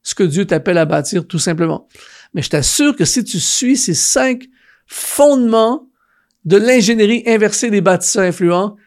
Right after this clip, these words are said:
je t'assure qu'il va se passer quelque chose d'énorme. Tu vas construire. Alors, la constance,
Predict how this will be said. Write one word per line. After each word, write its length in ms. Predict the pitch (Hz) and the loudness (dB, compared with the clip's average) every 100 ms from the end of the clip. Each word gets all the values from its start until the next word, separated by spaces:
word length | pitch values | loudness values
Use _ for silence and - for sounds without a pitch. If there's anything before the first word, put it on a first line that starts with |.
| _ _ | _ _
je 140 | - | -8
t'assure 600 | 135 156 - - 240 240 | -2 -2 0 2 2 2
qu'il 140 | 240 180 | 0 -2
va 120 | 160 | 0
se 120 | - | -2
passer 300 | - 170 202 | -2 -2 -2
quelque 180 | 170 147 | -4 -2
chose 360 | 196 185 160 | 0 2 2
d'énorme. 680 | 143 156 196 185 185 185 175 - _ _ _ _ - | 0 2 2 4 2 0 -4 -8 _ _ _ _ -10
Tu 120 | - | 0
vas 140 | 160 | 0
construire. 640 | 139 180 165 - 190 156 127 - _ - | 2 0 -2 0 2 2 0 -12 _ 0
Alors, 260 | 190 151 - | 2 2 -4
la 140 | - 139 | -6 -2
constance, 920 | 226 247 - 247 262 294 - - - | 0 2 2 2 2 0 -4 -6 -8